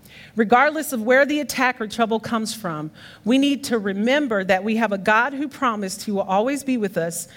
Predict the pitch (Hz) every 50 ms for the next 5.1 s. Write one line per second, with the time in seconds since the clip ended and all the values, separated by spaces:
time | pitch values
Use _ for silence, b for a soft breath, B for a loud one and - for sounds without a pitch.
0 | B B B - - 285 277 262 269 220 180 160 165 170 - - B B B B
1 | - 233 202 - - 240 285 294 302 285 262 220 190 180 170 165 170 - - -
2 | B B B B - 214 214 202 190 214 214 240 285 302 262 240 202 185 165 151
3 | 151 160 - - - - B B B B B B B B _ _ - 277 320 370
4 | 403 392 302 233 208 190 185 190 196 196 185 - - b b b b - - 226
5 | 233